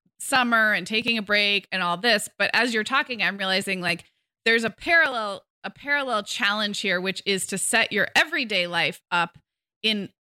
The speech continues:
tiny ways over and over again so that you don't get to the point of burnout and overwhelm. Um, and I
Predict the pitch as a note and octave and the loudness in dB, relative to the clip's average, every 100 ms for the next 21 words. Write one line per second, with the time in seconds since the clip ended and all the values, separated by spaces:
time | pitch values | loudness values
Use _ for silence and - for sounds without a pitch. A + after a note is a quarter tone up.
0 | _ _ - C#4 D4+ C#4 A#3 G#3+ G#3 - | _ _ 0 2 2 0 2 2 0 -2
1 | G#3 G3+ F#3 F#3 G3+ G3+ F#3 F#3 F3+ G3 | -2 0 2 2 2 0 2 0 -2 -2
2 | F#3 F3 F#3 E3 F#3+ F#3+ - - F3+ - | -2 -2 -4 0 0 0 -2 0 0 0
3 | B3+ B3+ - C4 C4 - B3 A#3+ G#3+ A#3+ | -2 -4 -2 0 0 0 0 0 -2 -2
4 | A#3+ B3 A#3+ - A#3+ - A#3 A#3+ A#3+ A#3+ | 2 2 0 0 -2 -2 -2 -2 0 2
5 | B3+ C4 - G#3 G3+ F#3 F3+ - _ _ | 2 0 0 2 2 0 -6 -14 _ _
6 | _ - G#3 G3+ - _ G3 G#3+ G#3+ G#3 | _ 0 0 0 -6 _ 0 2 2 2
7 | G3+ | 0